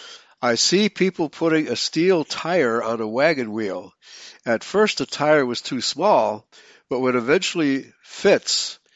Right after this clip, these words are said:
the wheel has no hub." Van Rensburg himself interpreted this vision, quote, "General Smuts will recommend that an alliance of nations consisting of allies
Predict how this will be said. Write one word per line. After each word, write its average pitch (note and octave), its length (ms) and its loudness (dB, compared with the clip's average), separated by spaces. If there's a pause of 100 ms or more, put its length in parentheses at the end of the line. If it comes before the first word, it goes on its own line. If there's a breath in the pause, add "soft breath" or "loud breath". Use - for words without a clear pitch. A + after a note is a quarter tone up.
(380 soft breath)
the B2+ 100 -4
wheel D#3 500 6
has B2+ 380 0
no A2+ 180 2
hub." A#2+ 400 4 (1000 soft breath)
Van A#2+ 180 0
Rensburg D3+ 440 0
himself C#3 500 2
interpreted C3+ 560 -4
this A2+ 180 -6
vision, A#2+ 300 -2
quote, D#3 420 0 (720 loud breath)
"General E3 380 4
Smuts - 540 2
will C3 180 0
recommend D3 540 0
that C3+ 160 2
an A#2 120 -2
alliance C3+ 600 2
of G#2 140 -8
nations C#3 580 -2
consisting C3+ 500 -4
of A2+ 100 -4
allies A#2+ 640 0